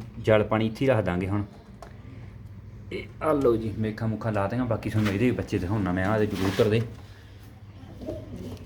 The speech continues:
ਆਹ ਦੇਖ ਲਓ, ਗਰੋਥ ਬੱਚਿਆਂ ਦੀ ਓਕੇ ਰਿਪੋਰਟ ਆ, ਦੋਨੇ ਚਿੱਟੇ ਹੀ ਆ। ਠੀਕ ਹੈ ਜੀ, ਚਿੱਟੇ ਦੋਨੇ ਤੇ ਬਰਾਬਰ ਦੇ ਬੱਚੇ।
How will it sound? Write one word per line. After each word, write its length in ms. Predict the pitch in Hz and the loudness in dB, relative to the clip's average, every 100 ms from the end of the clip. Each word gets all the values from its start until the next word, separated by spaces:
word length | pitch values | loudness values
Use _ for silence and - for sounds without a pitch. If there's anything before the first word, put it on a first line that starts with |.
| - | -2
ਆਹ 120 | 107 98 | 2 2
ਦੇਖ 200 | 90 85 | 2 -2
ਲਓ, 80 | 85 - - - - - - - - - - 104 | -6 -8 -12 -14 -14 -14 -12 -8 -4 -4 -2 4
ਗਰੋਥ 260 | 107 110 | 6 6
ਬੱਚਿਆਂ 300 | 107 107 113 | 4 2 2
ਦੀ 60 | 110 | 4
ਓਕੇ 280 | 98 117 131 | 4 4 4
ਰਿਪੋਰਟ 300 | 120 110 123 | 4 4 2
ਆ, 40 | |
ਦੋਨੇ 260 | 113 113 120 | 4 4 6
ਚਿੱਟੇ 280 | 101 - 110 | 4 6 4
ਹੀ 140 | 92 | 6
ਆ। 100 | 87 - - - - - - 415 247 240 247 - - - - - - | 2 0 -8 -10 -6 -2 0 0 0 0 -4 -6 -8 -6 -2 0 2
ਠੀਕ 160 | 117 | 6
ਹੈ 60 | 143 | 6
ਜੀ, 140 | 123 117 - - - | 6 0 -4 -16 -6
ਚਿੱਟੇ 520 | 123 117 117 113 110 107 | -4 0 2 2 2 2
ਦੋਨੇ 360 | 110 117 120 | 2 4 4
ਤੇ 100 | 117 | 6
ਬਰਾਬਰ 360 | 117 107 104 104 | 6 6 6 4
ਦੇ 180 | 98 90 | 4 2
ਬੱਚੇ। 280 | 87 101 | 0 -2